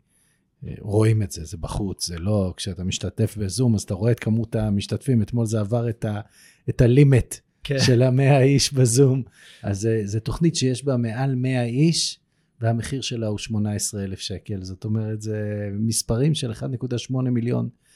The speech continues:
Speaker 1: שקל, וזה מספרים גדולים בכל העולם, זאת אומרת, אין, אה, כאלה
Speaker 2: Mhm.
Speaker 1: בתחום הזה, ואתה אומר, זה אחד מתוך שלוש עכשיו שאתם מתעסקים בהם,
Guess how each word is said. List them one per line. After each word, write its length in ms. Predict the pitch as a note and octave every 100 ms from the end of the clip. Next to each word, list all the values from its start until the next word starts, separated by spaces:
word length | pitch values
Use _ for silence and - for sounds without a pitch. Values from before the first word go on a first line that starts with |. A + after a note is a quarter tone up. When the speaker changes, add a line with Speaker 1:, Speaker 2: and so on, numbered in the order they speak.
| _ _ _
Speaker 1:
שקל, 380 | - B2 A#2+ D3
וזה 180 | A2+ G2+
מספרים 420 | G2+ - G#2+ A2 A#2
גדולים 400 | G2+ G2+ A#2+ A2+
בכל 320 | - C3 A#2+
העולם, 500 | A2+ G#2+ A2 G2 E2 E2
זאת 140 | - A2+
אומרת, 380 | G#2 G#2 G2
אין, 280 | A2+ B2+ A#2+
אה, 300 | A2 G#2 G2+ G2 _ _ _ _ _ _ C3+
כאלה 200 | G#2+ A#2
Speaker 2:
Mhm. 40 |
Speaker 1:
בתחום 400 | G2 - D3+ D3+
הזה, 280 | A2 F#2 E2+ C#2+ _ _ _ _ _ A2
ואתה 560 | G#2+ G#2+ G#2 G#2 -
אומר, 160 | C3 C#3+
זה 120 | A#2+
אחד 280 | - C#3 C#3+
מתוך 300 | B2+ C#3+ -
שלוש 420 | C3+ B2 B2 -
עכשיו 320 | - - A2 G2+
שאתם 1500 | - A2 G#2 G2+ G2+ F#2+ G2+ _ _ _ _ _ - - G#2
מתעסקים 500 | G2 G#2 - A2 G2
בהם, 380 | F#2 F2+ F2